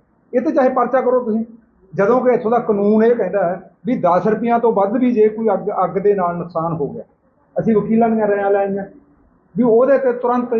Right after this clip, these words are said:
ਚਾਰ ਸੌ ਪੈਂਤੀ ਧਾਰਾ ਲਾ ਕੇ ਪਰਚਾ ਦਰਜ ਹੋਣਾ ਚਾਹੀਦਾ ਉਸ ਮਹਿਕਮੇ ਤੇ, ਜਿਹਦੀ ਵੀ ਅਣਗਹਿਲੀ ਹੈ। ਹੁਣ ਸਿੱਧੀ ਅਣਗਹਿਲੀ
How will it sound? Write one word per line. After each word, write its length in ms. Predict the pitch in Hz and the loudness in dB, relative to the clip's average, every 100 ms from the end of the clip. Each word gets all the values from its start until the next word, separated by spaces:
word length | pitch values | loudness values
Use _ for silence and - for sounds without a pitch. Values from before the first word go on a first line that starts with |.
| 226 | -2
ਚਾਰ 200 | 214 208 | -2 -2
ਸੌ 120 | 220 | -4
ਪੈਂਤੀ 300 | 214 208 214 | -4 -6 -4
ਧਾਰਾ 260 | 226 185 165 | -2 0 0
ਲਾ 140 | 165 | -2
ਕੇ 100 | 180 | -4
ਪਰਚਾ 280 | 190 160 175 | -4 -4 -2
ਦਰਜ 220 | 156 151 | -2 -2
ਹੋਣਾ 220 | 147 151 139 | -4 -6 -6
ਚਾਹੀਦਾ 280 | 131 123 | -6 -6
ਉਸ 180 | 123 127 | -8 -8
ਮਹਿਕਮੇ 260 | 127 - - | -8 -8 -10
ਤੇ, 300 | - _ - - 147 | -20 _ -20 -10 0
ਜਿਹਦੀ 260 | 254 294 | 2 4
ਵੀ 120 | 269 | 2
ਅਣਗਹਿਲੀ 440 | 175 131 131 160 143 | 0 -2 -4 -4 -8
ਹੈ। 60 | - - - - | -10 -16 -14 -2
ਹੁਣ 120 | 240 | -2
ਸਿੱਧੀ 280 | 233 247 311 | 0 0 2
ਅਣਗਹਿਲੀ 520 | 233 220 220 247 240 | 2 2 2 2 2